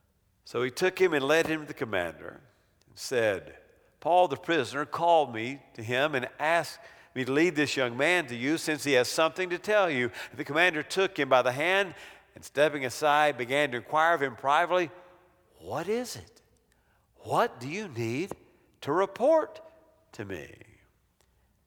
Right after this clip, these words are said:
And he said, verse twenty, "The Jews have agreed to ask you to bring Paul down tomorrow to the council, as though they were going to inquire somewhat more thoroughly about him.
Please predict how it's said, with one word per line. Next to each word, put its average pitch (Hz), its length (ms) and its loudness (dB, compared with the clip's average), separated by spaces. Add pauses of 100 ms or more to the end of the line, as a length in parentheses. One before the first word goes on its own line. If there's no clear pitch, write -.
(160)
And 117 160 -2
he 104 120 -6
said, - 440 -8 (340)
verse 113 200 -4
twenty, 87 400 -14 (800)
"The 135 100 -8
Jews 226 440 2
have 226 200 4
agreed 131 580 0 (840)
to - 120 -4
ask 214 340 6
you 226 80 0
to 202 80 0
bring 180 200 2
Paul 208 400 4
down 196 300 4
tomorrow 175 380 4
to 180 120 -4
the 165 100 -8
council, 92 680 -4 (800)
as 147 160 2
though 269 280 8
they 240 160 6
were 208 120 6
going 214 300 6
to 202 40 4
inquire 185 540 6
somewhat 240 540 2
more 180 340 6
thoroughly 190 480 6
about 233 400 6
him. 131 360 0